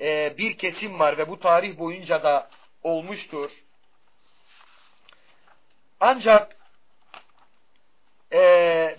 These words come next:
biz inşallah bununla ilgili sadece tek başına bir ders hazırlayacağız. Çünkü biliyorsunuz Mehdi Aleyhisselam'la ilgili de var aynı şeyler.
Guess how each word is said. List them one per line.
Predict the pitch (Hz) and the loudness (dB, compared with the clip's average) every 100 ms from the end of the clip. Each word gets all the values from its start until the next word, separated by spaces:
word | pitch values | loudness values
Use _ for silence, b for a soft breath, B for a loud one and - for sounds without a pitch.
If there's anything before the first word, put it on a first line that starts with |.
| 147 | -6
biz | 190 220 - - - - - - _ _ _ - | -4 -4 -8 -20 -20 -20 -20 -20 _ _ _ -14
inşallah | 262 - 233 226 214 | -12 -2 2 4 4
bununla | 220 240 240 220 | 2 -4 -2 -2
ilgili | 202 202 165 185 175 175 - _ _ _ _ _ _ _ _ _ _ _ _ _ _ | -4 -8 -10 -8 -8 -8 -14 _ _ _ _ _ _ _ _ _ _ _ _ _ _
sadece | - - 254 254 220 202 202 | -20 -4 2 4 2 -6 -8
tek | 214 226 190 | -4 -4 2
başına | 202 202 202 185 | 0 2 -2 -2
bir | 202 170 156 | -4 -16 0
ders | 190 208 - - - | 4 4 2 -12 -14
hazırlayacağız. | 147 160 165 160 147 151 156 147 147 - - - | -12 -6 -6 -6 -12 -6 0 2 0 -4 -20 -16
Çünkü | 226 214 202 180 180 b b b _ | -16 -12 -8 -8 -10 b b b _
biliyorsunuz | 190 233 214 220 190 | -4 -2 -2 -8 -8
Mehdi | 202 196 233 | -8 -4 2
Aleyhisselam'la | 208 202 190 190 202 196 190 | 4 2 0 0 2 2 0
ilgili | 185 175 170 196 | -6 -12 -14 -2
de | 175 | 2
var | 156 151 151 | 4 2 0
aynı | 156 143 | -2 -4
şeyler. | 135 139 131 131 - | -10 -8 -2 -2 -2